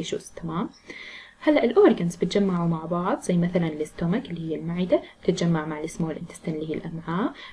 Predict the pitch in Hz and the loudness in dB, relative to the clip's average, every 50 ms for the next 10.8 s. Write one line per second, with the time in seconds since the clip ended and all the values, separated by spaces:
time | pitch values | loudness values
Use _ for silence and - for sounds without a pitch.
0 | - - - 175 - 185 180 180 170 160 170 160 170 170 165 165 175 170 180 175 | -4 0 2 4 6 6 6 6 6 4 2 2 2 2 2 2 2 2 2 2
1 | 165 165 160 160 165 165 160 - - - - 170 - 170 160 160 160 160 - 156 | 2 2 0 -2 0 -2 -2 -2 -6 -8 -6 0 2 2 2 4 2 2 2 0
2 | 151 151 151 151 165 196 269 - - 180 175 240 - - - 185 - 175 165 160 | -2 -2 0 0 2 2 2 2 0 0 2 2 2 2 0 -2 -2 -2 -6 -4
3 | 160 - 151 - - - - - - - 381 381 - 180 - - 175 170 180 240 | -4 -4 -4 -4 -4 -8 -12 -6 -2 -2 -2 -2 -2 -6 -2 2 2 4 4 4
4 | 254 208 170 156 151 - - 135 - 175 196 208 226 233 - 180 175 - 175 170 | 2 2 0 0 -2 -4 -4 -4 -2 0 0 0 2 2 2 0 2 2 0 0
5 | - - 156 147 139 - 160 165 175 180 175 170 170 170 - - - 170 156 - | 0 -2 -4 -4 -2 0 0 2 4 4 4 4 2 0 -2 -2 0 0 -2 -2
6 | - - - 147 143 147 - - - 151 156 156 175 - - - - - - - | -2 -8 -8 -6 -6 -8 -8 -10 -8 -6 -4 -4 -6 -6 -8 -12 -16 -16 -14 -4
7 | - - 175 - - 170 - - - 202 - - 247 247 226 196 180 175 165 160 | 0 2 2 2 0 -4 -6 -4 -4 -4 -2 0 0 0 2 2 0 0 0 0
8 | 156 165 180 185 185 185 180 175 165 165 170 170 170 - - 170 165 156 156 151 | 0 0 0 0 2 2 2 2 2 2 2 0 0 0 -2 -2 -2 -2 -2 -2
9 | 160 170 180 190 202 214 220 233 233 233 - - _ - - - 190 190 175 170 | 0 0 0 0 2 4 4 6 4 4 2 -2 _ -6 2 4 6 6 6 4
10 | 170 147 143 156 - - 170 165 165 160 156 156 - 156 151 | 0 -4 -6 -6 -8 -4 -4 -2 -2 -2 -4 -4 -6 -6 -6